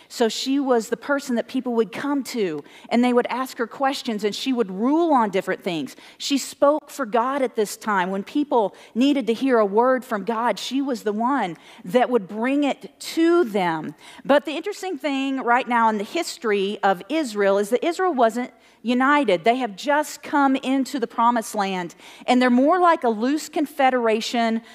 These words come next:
of tribes. Think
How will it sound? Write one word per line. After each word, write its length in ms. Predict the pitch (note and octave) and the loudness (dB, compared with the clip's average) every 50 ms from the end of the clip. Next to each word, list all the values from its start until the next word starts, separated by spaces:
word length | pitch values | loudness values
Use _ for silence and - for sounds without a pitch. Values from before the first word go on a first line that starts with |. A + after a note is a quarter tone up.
| - - - _ - | -20 -20 -10 _ 2
of 400 | G#3+ G#3+ G#3 G#3 G#3 G#3+ G3+ F#3+ G3+ A#3 - _ - _ _ _ - | 4 4 6 4 4 2 0 -2 -8 -10 -12 _ -20 _ _ _ -16
tribes. 720 | - - A3 G#3+ G3 F3+ E3 D3 C#3 B2+ B2+ C#3 - - | -8 -2 0 2 4 4 4 2 0 0 -4 -8 -14 -16
Think 640 | - - - C#4 D4 D#4+ F4 D4 - - - - | -12 -2 0 0 2 2 0 -2 -6 -10 -16 -16